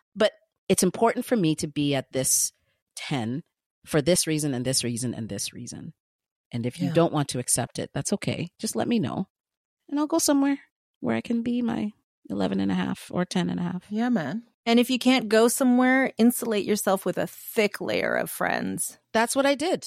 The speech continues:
Speaker 3: Which is how we started.
Speaker 1: Yeah.
Speaker 2: Or you just create something. Yeah.
Speaker 1: Correct,
Speaker 2: You create
Speaker 1: which is what
Speaker 2: something
Speaker 1: you
Speaker 2: for
Speaker 1: did.
Speaker 2: yourself. This is what,
Speaker 1: Mm-hmm.
Speaker 2: which is what we did, right?
Speaker 1: Mm-hmm.
Speaker 2: We just
Speaker 3: Mm-hmm.
Speaker 2: said, "If the world is not gonna give me what I want, let me just make what I want."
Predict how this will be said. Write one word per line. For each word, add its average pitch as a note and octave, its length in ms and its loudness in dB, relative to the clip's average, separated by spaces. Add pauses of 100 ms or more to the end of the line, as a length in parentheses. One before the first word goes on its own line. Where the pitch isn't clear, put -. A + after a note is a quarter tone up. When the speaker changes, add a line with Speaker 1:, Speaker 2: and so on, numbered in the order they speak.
(120)
Speaker 3:
Which G#3+ 160 2
is B3 100 2
how C4 240 4
we F4 160 6
started. A3+ 840 4
Speaker 1:
Yeah. G3+ 200 6
Speaker 2:
Or C4 140 6
you C#4+ 160 6
just C4+ 240 2
create D4+ 320 4
something. D#3 460 2
Yeah. B3+ 360 4
Speaker 1:
Correct, C4+ 220 2
Speaker 2:
You G#3+ 60 2
create G3+ 220 6
Speaker 1:
which A3+ 80 4
is - 40 -2
what A3+ 60 8
Speaker 2:
something A#3 180 8
Speaker 1:
you F#4+ 60 8
Speaker 2:
for - 80 4
Speaker 1:
did. A3+ 100 8
Speaker 2:
yourself. A#3+ 540 4
This D#3 160 0
is F3+ 120 -2
what, E3 200 -2
Speaker 1:
Mm-hmm. A3+ 200 0
Speaker 2:
which E3+ 140 4
is E3 140 -2
what C#3+ 160 0
we A3 100 4
did, D4+ 420 4
right? A3 360 0 (260)
Speaker 1:
Mm-hmm. G3+ 240 -2
Speaker 2:
We E3+ 400 2
just E3+ 300 0
Speaker 3:
Mm-hmm. E3+ 140 0
Speaker 2:
said, D3+ 500 0 (360)
"If - 480 -2 (200)
the E3+ 80 4
world E3+ 280 4
is F3 60 0
not D3 160 0
gonna C#3+ 160 -2
give D3+ 340 2
me C#3+ 140 4
what B2+ 160 4
I B2 120 2
want, C3+ 380 0
let B2 140 -2
me C3+ 160 0
just B2+ 240 -2
make C#3 300 2
what - 100 2
I B2+ 120 -4
want." - 360 -8